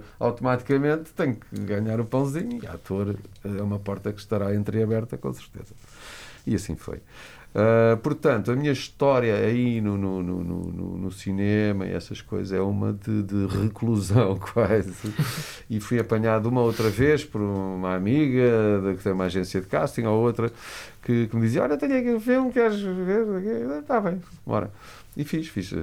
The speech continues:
La Capital do Mundo, fiz mais outras brincadeiras, fiz mais uns filmitos em Portugal, mas tudo coisas pequenas. E, e ainda bem, porque eu desde que tive o meu primeiro filho que percebi que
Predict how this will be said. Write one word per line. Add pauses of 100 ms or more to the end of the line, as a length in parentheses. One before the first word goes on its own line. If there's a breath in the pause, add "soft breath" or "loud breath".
(120)
La
Capital
do
Mundo,
fiz
mais
outras
brincadeiras,
fiz
mais
uns
filmitos
em
Portugal,
mas
tudo
coisas
pequenas. (640 loud breath)
E, (1300)
e
ainda
bem,
porque (440)
eu
desde
que
tive
o
meu
primeiro
filho
que
percebi
que